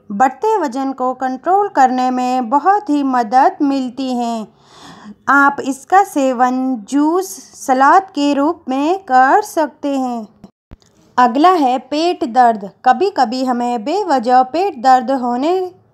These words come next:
लगता है। पेट दर्द जैसी पाचन से जुड़ी समस्या को दूर करने के लिए अनार की पत्तियों से बनी चाय का सेवन करें।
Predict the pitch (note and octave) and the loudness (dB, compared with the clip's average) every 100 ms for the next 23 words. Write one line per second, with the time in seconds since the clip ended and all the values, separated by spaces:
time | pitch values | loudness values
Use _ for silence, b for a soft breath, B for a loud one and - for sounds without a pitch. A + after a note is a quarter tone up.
0 | _ - A#3 A#3 - B3+ A#3 G#3 G3 b | _ -4 -2 -2 0 2 2 0 -2 b
1 | b b b _ D#4 F#4+ G4 B3 C4 A#3 | b b b _ 0 0 0 2 2 2
2 | B3 A3 B3 A#3+ B3 B3 B3 A#3+ A#3+ A#3+ | -4 -6 -8 -8 -10 -10 -8 -4 -4 -4
3 | D#4+ E4 D#4+ - C4 B3+ G3+ B3 B3+ F#4 | -4 -2 -4 -4 -2 -2 -2 -2 0 0
4 | F#4+ C4+ A#3+ A#3 - D4+ F#4+ D4 B3+ B3 | 2 2 2 0 0 0 2 2 4 4
5 | B3+ A#3+ F#4 G#4+ D#4 B3+ B3 A#3+ B3 A#3+ | 2 0 0 0 2 2 2 -4 -2 -2
6 | A#3+ A#3 A#3+ A#3+ B B B A3+ B3 E4 | -2 -2 -2 -6 B B B -2 0 2
7 | F#4+ - C#4+ - A3+ A3+ B3+ C#4+ F4 D4 | 0 0 -4 0 -2 -4 -6 -2 -2 -2
8 | C#4 A3+ B3+ C#4 C#4 - D4 C#4+ F4 - | -4 0 0 0 -2 -2 2 4 4 2
9 | C4+ C4 B3+ B3 B3 D4+ E4 B3+ A#3+ B3+ | 0 0 -4 -4 -2 -4 0 0 0 -2
10 | B3 | -6